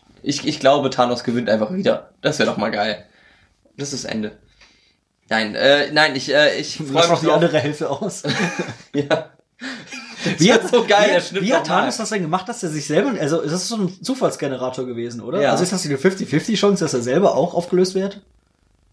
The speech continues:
Speaker 1: Ja, ja, das, naja,
Speaker 2: Oder ist
Speaker 1: bestimmt
Speaker 2: er, oder ist er als der Bediener quasi davon ausgeschlossen?
Speaker 1: Genau, also
Speaker 2: Aber
Speaker 1: der
Speaker 2: was
Speaker 1: ist
Speaker 2: ist denn
Speaker 1: quasi,
Speaker 2: mit, aber was
Speaker 1: steht außerhalb des, des, äh,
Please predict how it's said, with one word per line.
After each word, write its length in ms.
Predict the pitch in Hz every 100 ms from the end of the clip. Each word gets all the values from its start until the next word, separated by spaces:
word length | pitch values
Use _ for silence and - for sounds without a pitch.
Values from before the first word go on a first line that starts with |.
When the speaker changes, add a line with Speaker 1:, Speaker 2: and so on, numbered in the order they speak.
| _ _ _ _ -
Speaker 1:
Ja, 300 | - - -
ja, 400 | - 117 113 120
das, 340 | 113 - - 135
naja, 560 | 131 127 131 139 139
Speaker 2:
Oder 120 | 127 180
ist 140 | 180
Speaker 1:
bestimmt 100 | 208
Speaker 2:
er, 200 | 190 196
oder 160 | 185 190
ist 120 | 175
er 140 | 170 175
als 120 | 175
der 100 | 170
Bediener 480 | 147 127 151 165 139
quasi 300 | - 139 131
davon 200 | 131 123
ausgeschlossen? 600 | 123 - - 110 110 110 _
Speaker 1:
Genau, 480 | 127 123 117 113 110
also 360 | 117 113 120 120
Speaker 2:
Aber 100 | 156
Speaker 1:
der 80 |
Speaker 2:
was 140 | 185 196
Speaker 1:
ist 80 | 269
Speaker 2:
ist 60 |
denn 80 | 202
Speaker 1:
quasi, 120 | 202
Speaker 2:
mit, 100 | - -
aber 240 | 147 147 - -
was 80 | -
Speaker 1:
steht 160 | 151 139
außerhalb 380 | 151 175 143 139
des, 240 | 127 -
des, 260 | 131 123 -
äh, 400 | 123 113 113